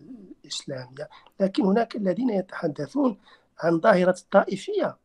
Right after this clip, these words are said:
la ghettoisation، آه، de، de، de la société، آه، آه،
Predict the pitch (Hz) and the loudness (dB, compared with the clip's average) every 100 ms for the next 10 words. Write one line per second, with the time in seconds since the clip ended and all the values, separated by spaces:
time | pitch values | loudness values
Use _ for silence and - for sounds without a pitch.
0 | - 160 143 185 262 262 196 208 196 - | -8 -6 -6 -6 -6 -4 -2 -2 -4 -2
1 | 370 170 _ _ _ - 339 202 156 269 | -2 -4 _ _ _ -6 -6 -10 -10 -8
2 | 240 160 165 160 160 208 190 190 - 160 | -8 -6 -2 -2 -2 -4 -4 -4 -4 -6
3 | - _ _ _ _ - 196 - - 156 | -6 _ _ _ _ -8 -8 -8 -10 -8